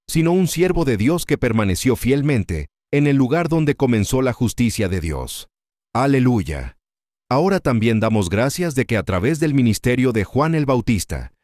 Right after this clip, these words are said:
quien bautizó a Jesús, los pecados del mundo fueron transferidos al cuerpo de Jesús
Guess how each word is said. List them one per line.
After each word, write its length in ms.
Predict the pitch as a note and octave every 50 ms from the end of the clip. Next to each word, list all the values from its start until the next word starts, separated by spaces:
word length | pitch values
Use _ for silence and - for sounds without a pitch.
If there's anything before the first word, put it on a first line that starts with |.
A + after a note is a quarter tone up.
| _ _ _
quien 200 | - C#3+ C#3 B2
bautizó 480 | A2 A2 G#2 F#2 G#2 G2+ - - A2+ A2
a 80 | G#2+ G2+
Jesús, 540 | - B2 - - D#3+ A#2 F2 - - - - _ _ _ _ -
los 200 | B2+ C#3+ B2+ -
pecados 440 | - C#3 - F3 F3+ E3+ E3+ D#3
del 160 | C#3+ C#3 A#2 G2
mundo 300 | A2+ D3 F3 E3+ E3 C#3
fueron 340 | - C3 C3 C3 C3 B2
transferidos 680 | A2 A#2+ A#2 A2 G#2+ - A2 F#2+ A#2 D#3 D#3+ D#3+ D3 -
al 160 | B2 F#2+ E2
cuerpo 380 | - - A2 A2 - - G#2+ G2+
de 80 | A2
Jesús 560 | G#2+ - C3+ - - D3+ A#2 E2+ - - -